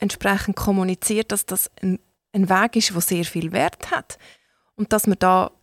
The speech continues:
sagt, ein Studium ist je nach Person das Richtige und nicht der einzig wahre Weg. Es soll jedem selber überlassen sein und für das ist auch das Schweizer Schulsystem, Bildungssystem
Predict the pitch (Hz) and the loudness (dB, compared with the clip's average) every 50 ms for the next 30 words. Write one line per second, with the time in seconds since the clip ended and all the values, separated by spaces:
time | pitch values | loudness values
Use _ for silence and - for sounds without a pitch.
0 | _ _ - - 208 185 190 196 196 - - - 190 - - - 233 254 - - | _ _ -2 2 2 4 4 2 0 -4 -4 -4 -4 -4 -2 0 0 0 2 2
1 | 254 233 226 226 226 - _ 214 208 185 185 - - - - - _ _ _ _ | 4 4 4 4 2 0 _ -2 0 2 2 2 2 0 -2 -8 _ _ _ _
2 | _ _ _ _ _ _ _ 208 220 226 240 220 190 185 - - - - 180 - | _ _ _ _ _ _ _ 4 6 6 6 6 4 2 -2 -4 -6 -4 -2 2
3 | - 214 247 277 320 349 359 - 403 392 311 226 - - - - 175 170 185 170 | 4 4 6 6 6 4 6 6 6 6 6 6 2 -2 0 -2 0 2 2 2
4 | 117 - 190 196 202 220 240 - - - - - 185 185 185 185 185 - - 202 | 2 2 2 4 6 4 4 2 2 0 0 2 2 2 0 0 -2 -2 -2 -2
5 | 190 165 170 165 165 170 170 165 170 139 147 180 175 254 - - - 208 - - | 0 2 2 2 2 0 0 0 0 0 0 0 0 -2 -4 -4 -4 -4 -2 0
6 | - 190 185 185 - 202 208 214 214 247 240 240 233 - 208 185 196 233 233 - | 2 2 2 2 2 2 0 2 4 4 4 4 4 4 2 2 2 0 0 0
7 | 247 - 233 220 - 196 190 185 185 190 214 240 - - 269 277 294 269 240 220 | 0 -2 0 -2 -2 0 2 2 2 2 2 2 0 -2 -4 -2 0 0 0 0
8 | - 202 - 180 180 190 190 - 196 - 196 190 185 - - 208 214 202 - - | 0 -2 -2 0 0 0 0 -2 -2 -2 -2 0 0 0 2 0 -2 -2 0 -2
9 | 214 202 - - 220 226 254 277 269 - 277 - - 254 247 247 233 226 220 226 | -2 0 0 0 2 4 4 2 2 0 -2 0 2 2 2 2 2 2 0 -2
10 | 233 - 247 - - - 220 - - - - 190 190 196 | -2 -4 -6 -6 -2 -2 -2 -2 0 0 2 2 2 2